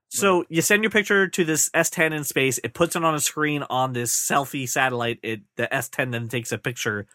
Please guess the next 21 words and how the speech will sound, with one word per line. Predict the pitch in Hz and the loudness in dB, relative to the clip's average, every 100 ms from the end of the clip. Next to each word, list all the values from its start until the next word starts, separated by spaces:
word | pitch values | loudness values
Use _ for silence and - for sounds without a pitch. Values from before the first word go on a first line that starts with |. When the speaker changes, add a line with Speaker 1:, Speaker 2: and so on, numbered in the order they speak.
| _ _ - | _ _ 2
Speaker 1:
of | 123 | 2
the | 117 | 2
satellite | 113 117 110 104 | 2 2 2 -2
with | 104 107 | -4 -4
your | |
face | 98 113 101 | -2 -2 0
on | 107 104 | -2 0
it. | 104 | 0
And | 143 | 0
now, | 277 294 247 | 2 2 2
hey, | 302 185 - - 233 | 2 0 -4 -10 -2
you | 262 | 0
got | 240 | 2
a | - | 2
picture | 247 - | 2 2
of | 240 | 0
your | 233 | 2
face | 247 233 | 2 0
in | 254 | -2
space. | - 294 | -2 0
Speaker 2:
Because, | 320 - 226 208 165 | 2 4 2 2 -2